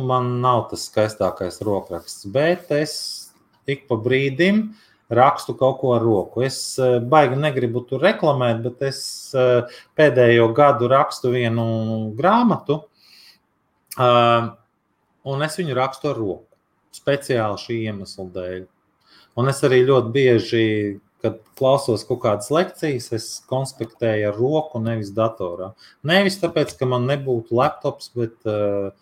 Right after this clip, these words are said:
eh, speciāli šī iemesla dēļ, lai, nu, saglabātu un iespēju robežās koriģēt un uzlabot rokrakstu. Tāpēc, ka <clears throat> te ir ļoti interesanta lieta. Rokrakstam ir, um,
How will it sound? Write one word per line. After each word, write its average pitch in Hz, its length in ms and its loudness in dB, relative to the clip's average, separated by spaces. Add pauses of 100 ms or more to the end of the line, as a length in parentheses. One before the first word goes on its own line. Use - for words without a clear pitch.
(500)
eh, 107 140 -6 (280)
speciāli 135 640 0
šī 117 240 -2
iemesla 110 480 -4
dēļ, 113 360 0
lai, 98 180 0 (300)
nu, 104 200 -10
saglabātu 98 1300 -4
un 95 240 -10
iespēju 110 540 -4
robežās 98 640 -2 (880)
koriģēt 113 640 4
un 107 80 -4
uzlabot 101 560 -4
rokrakstu. - 640 -6 (280)
Tāpēc, 165 380 0
ka 135 140 4 (280)
<clears throat> 135 220 -4
te 160 100 4
ir 160 80 0
ļoti 156 240 2
interesanta 131 420 -4
lieta. 117 360 -2 (240)
Rokrakstam 139 1040 2
ir, 139 200 0
um, 123 360 2